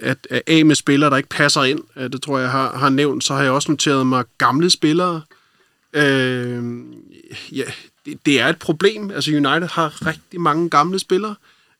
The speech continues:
Øh, Casemiro, Eriksen, Evans, et cetera. Øh, der, der skal vitterlig en fornyelseskur ind. Øh, og apropos midterforsvar, øh,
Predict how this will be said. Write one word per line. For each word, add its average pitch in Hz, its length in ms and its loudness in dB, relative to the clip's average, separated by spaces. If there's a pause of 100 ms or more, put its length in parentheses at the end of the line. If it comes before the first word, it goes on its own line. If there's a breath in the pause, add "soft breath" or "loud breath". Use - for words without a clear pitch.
Øh, 131 640 0
Casemiro, 170 680 0 (220)
Eriksen, 170 520 0 (100)
Evans, 170 560 -2
et 160 100 -8
cetera. 165 300 -2 (440 soft breath)
Øh, 143 220 2 (120)
der, 147 260 6 (100)
der 151 100 2
skal 160 180 -2 (240)
vitterlig 175 440 2
en 147 100 -2
fornyelseskur 151 920 -2
ind. 165 200 0 (500 soft breath)
Øh, 135 400 4
og 143 100 0
apropos 156 400 2
midterforsvar, 156 840 0 (480 soft breath)
øh, 127 520 -2